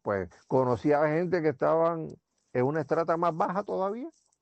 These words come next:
Cuando me tocó escribir sobre el, el problema de la prostitución en Puerto Rico,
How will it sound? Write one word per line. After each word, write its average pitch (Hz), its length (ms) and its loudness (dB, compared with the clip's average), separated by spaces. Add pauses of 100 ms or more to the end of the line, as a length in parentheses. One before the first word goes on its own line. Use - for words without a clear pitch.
(1600)
Cuando 127 520 0
me 127 140 -2
tocó 127 300 -2
escribir 170 420 0
sobre 143 680 -2
el, - 120 -14
el 110 220 -8
problema 135 520 -6
de 147 60 -2
la 127 340 -4
prostitución 120 840 -6
en 135 120 -10
Puerto 135 340 -2
Rico, 175 420 -4